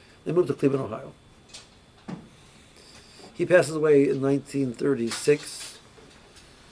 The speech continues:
and his almana is living there in Cleveland. She has a shas. What do you do with shas? She's not learning it. Kids don't, aren't, aren't touching it. So she held on to the shas.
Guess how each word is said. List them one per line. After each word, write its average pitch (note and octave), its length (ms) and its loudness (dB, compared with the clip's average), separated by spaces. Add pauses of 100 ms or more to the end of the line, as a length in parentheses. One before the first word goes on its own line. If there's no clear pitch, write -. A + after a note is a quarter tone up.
(240)
and C3+ 280 0
his C3+ 220 -4
almana C#3+ 480 2
is B2 160 0
living C3 220 0
there C#3+ 120 0
in C#3 120 -2
Cleveland. C#3 580 0
She C3+ 140 -4
has B2 160 -2
a C#3 40 0
shas. B2 540 -2 (1800)
What - 100 -12
do A2+ 60 -6
you A#2 100 -4
do G2 60 -8
with - 0 -
shas? A2 260 -6 (1080)
She's C3+ 200 -14
not B2+ 160 -6
learning A2 260 -8
it. - 120 -6 (760)
Kids D#3+ 340 2
don't, - 220 2
aren't, B2 300 -4
aren't C#3+ 180 2
touching B2 420 2
it. C#3 140 -4 (640)
So - 120 -12
she D#3+ 80 -2
held A3 140 6
on A3+ 120 4
to G#3+ 80 6
the G3+ 80 4
shas. - 420 -4